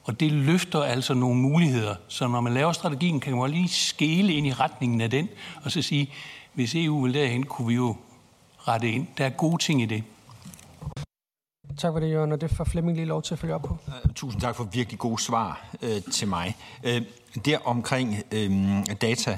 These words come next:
Speaker 3: Øh, jeg sad med, da vi lavede, øh, lovgivning, og vi lavede setup'et i forhold til Genomcenter og andet.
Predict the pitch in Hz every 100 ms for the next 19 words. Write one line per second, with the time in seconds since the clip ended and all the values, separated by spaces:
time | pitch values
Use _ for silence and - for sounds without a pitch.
0 | - 107 107 101 117 117 117 113 117 107
1 | 113 123 107 101 101 101 95 87 104 107
2 | 110 101 98 90 98 98 95 101 98 -
3 | 117 101 107 107 120 98 95 107 98 -
4 | - 104 113 98 107 95 - - 92 -
5 | 104 117